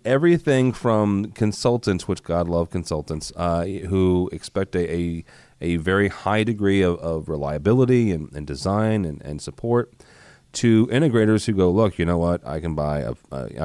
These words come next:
I, I can buy, you know, seven iPads for the cost of a, you know, of a Madero or a six X or whatever."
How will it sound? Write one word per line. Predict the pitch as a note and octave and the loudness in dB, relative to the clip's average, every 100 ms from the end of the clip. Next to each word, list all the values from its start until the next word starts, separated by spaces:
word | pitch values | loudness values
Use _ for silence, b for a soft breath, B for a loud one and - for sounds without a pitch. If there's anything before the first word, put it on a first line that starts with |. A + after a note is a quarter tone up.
| - | -6
I, | D2+ | -6
I | |
can | D#2 C#2 | -6 -4
buy, | D2 C#2+ | -4 -4
you | D2+ | -6
know, | D2+ B1 - b b _ | -8 -8 -12 b b _
seven | - A2+ G#2 F#2 | -2 0 2 0
iPads | F#2 F2 D#2 D#2 D2+ | -2 -2 -4 -4 -6
for | - | -8
the | D2+ | -8
cost | - D#2+ D2+ - | -6 -4 -4 -4
of | D2 | -6
a, | C#2+ C#2 C2+ | -4 -6 -6
you | E2 | -6
know, | C#2+ C2+ | -6 -8
of | C#2 | -10
a | D2+ | -8
Madero | C#2+ E2+ E2+ E2 E2 | -6 -4 -2 0 -2
or | D2+ C#2 | -4 -6
a | |
six | - - - | -8 -10 -6
X | E2+ - | -6 -6
or | - | -10
whatever." | C#2 D2+ F2+ D#2+ | -10 -4 -2 -2